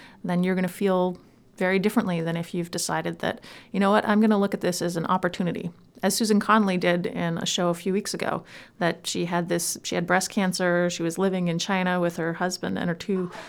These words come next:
sons, and this was an opportunity for her to live a bigger life.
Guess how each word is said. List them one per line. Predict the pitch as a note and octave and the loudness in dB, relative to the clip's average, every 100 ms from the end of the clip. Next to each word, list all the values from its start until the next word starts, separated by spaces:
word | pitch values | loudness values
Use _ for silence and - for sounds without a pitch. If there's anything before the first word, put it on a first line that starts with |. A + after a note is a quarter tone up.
| - | -12
sons, | - F#3 F3 F3+ F#3 | -2 0 2 2 0
and | - E3+ E3 F3+ | -2 -2 0 0
this | G3 G#3 | 2 2
was | F#3+ | 2
an | F3 | 2
opportunity | F#3+ F#3+ - A#3 F3+ F3+ | 0 0 4 4 4 0
for | - F3 E3 | -2 0 2
her | F3 E3+ | 2 0
to | - F3+ F3 | -2 -2 0
live | F3 F#3 | 0 0
a | F3 | 0
bigger | E3+ E3+ | 0 2
life. | E3 - - - | 0 0 -6 -14